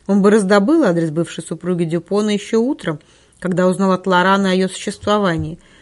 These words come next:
Но тогда он счел более срочно допросить других, например, доктора Жуара, до которого он пока так и не добрался. Теперь Уоллес понимает, что его надежды были беспочвены.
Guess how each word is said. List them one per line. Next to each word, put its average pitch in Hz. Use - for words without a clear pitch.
Но 185
тогда 190
он 302
счел 302
более 269
срочно 269
допросить 247
других, 240
например, 175
доктора 202
Жуара, 226
до 175
которого 190
он 190
пока 190
так 190
и 202
не 196
добрался. 175
Теперь 269
Уоллес 254
понимает, 214
что -
его 175
надежды 180
были 180
беспочвены. 165